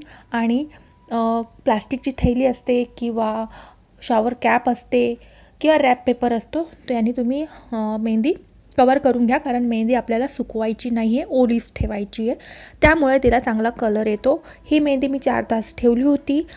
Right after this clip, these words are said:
आणि नंतर मी केस, अ, धुतले होते. इतका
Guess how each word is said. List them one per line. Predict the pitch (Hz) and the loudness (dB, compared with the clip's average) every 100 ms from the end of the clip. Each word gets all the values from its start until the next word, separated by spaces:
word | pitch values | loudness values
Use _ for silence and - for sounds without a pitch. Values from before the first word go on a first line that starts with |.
| - - | -16 -6
आणि | 233 254 | -2 0
नंतर | 240 220 233 | -2 -2 -2
मी | 233 | -4
केस, | 240 220 226 - 233 | -2 -4 -4 -4 -4
अ, | 214 | -4
धुतले | 208 220 - 214 | -2 -4 -2 0
होते. | 220 208 - | 0 -2 -4
इतका | - - - | -4 -6 -4